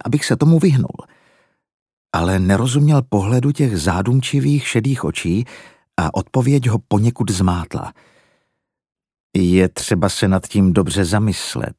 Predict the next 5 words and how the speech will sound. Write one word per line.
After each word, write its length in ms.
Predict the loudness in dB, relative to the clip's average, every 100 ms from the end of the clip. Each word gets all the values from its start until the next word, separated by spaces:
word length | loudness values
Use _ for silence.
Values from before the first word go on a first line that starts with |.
| -18 -20 _ _ _ _ -20 -6
Uvážit 640 | 0 4 4 2 0 -4 -4
to 140 | -2 -2
ze 180 | -2
všech 340 | -4 -2 -2 0
hledisek. 840 | 0 0 -2 -6 -8 -12 -14 -20